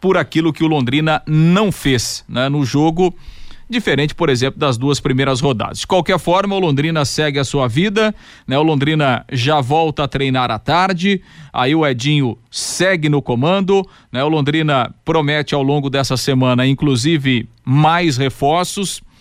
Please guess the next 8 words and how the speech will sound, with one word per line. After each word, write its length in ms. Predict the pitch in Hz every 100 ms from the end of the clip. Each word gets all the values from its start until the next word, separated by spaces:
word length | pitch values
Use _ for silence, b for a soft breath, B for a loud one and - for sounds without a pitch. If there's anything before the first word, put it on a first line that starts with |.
| b b b b
vai 160 | 139 143
chegar 400 | 143 123 135 123
mais 400 | 139 170 156 143
um 80 |
zagueiro, 680 | 131 127 117 139 180 196 196 -
né? 300 | 117 139 131
Provavelmente 720 | 170 147 147 135 127 143 -
também 520 | 135 120 131 131 113